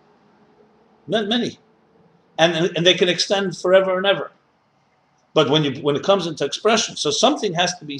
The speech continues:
they have to say there's some power in the mind that is a koyach hagvul that's saying, "You know what? Now don't extend everywhere. Now j-, you're gonna speak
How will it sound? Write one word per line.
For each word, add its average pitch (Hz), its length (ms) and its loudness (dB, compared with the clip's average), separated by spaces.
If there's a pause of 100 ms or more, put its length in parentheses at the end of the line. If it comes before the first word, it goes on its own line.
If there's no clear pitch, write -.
they 143 60 -2
have 185 160 -2
to - 80 -10
say 180 180 -4
there's 147 220 -6
some - 180 -8
power 175 260 0
in 151 80 -6
the 135 60 -10
mind 147 300 -4
that 123 80 -6
is 117 80 -10
a 117 40 -12
koyach 143 280 -6
hagvul 127 500 -6 (460)
that's 127 180 -4
saying, 160 260 4
"You 135 80 2
know 147 120 2
what? 185 340 2 (600)
Now 139 200 4
don't 160 240 2
extend 170 680 0 (1500)
everywhere. 117 500 -2
Now 143 240 0
j-, 131 140 -8 (180)
you're 131 100 -6
gonna 127 120 -2
speak - 420 -4